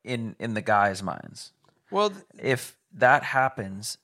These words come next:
Speaker 1: and they start fighting, going above and beyond and doing all these extra things and, like,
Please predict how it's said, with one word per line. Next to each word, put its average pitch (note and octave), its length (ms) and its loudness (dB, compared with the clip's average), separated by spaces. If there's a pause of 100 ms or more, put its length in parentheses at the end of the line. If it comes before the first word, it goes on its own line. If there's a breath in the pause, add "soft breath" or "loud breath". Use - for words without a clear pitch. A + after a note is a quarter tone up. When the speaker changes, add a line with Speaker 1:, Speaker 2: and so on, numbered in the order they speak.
(100)
Speaker 1:
and G#2 220 -10
they A#2+ 320 -4
start G#2+ 340 -2
fighting, A2 460 -2
going G#2 240 -6
above G2 340 -4
and G2 140 -8
beyond G2 400 -4
and F#2 100 -8
doing F#2 260 -6
all F#2 140 -6
these F2+ 180 -4
extra F#2 340 -4
things F#2+ 500 -4
and, F2+ 100 -8
like, F2+ 260 -8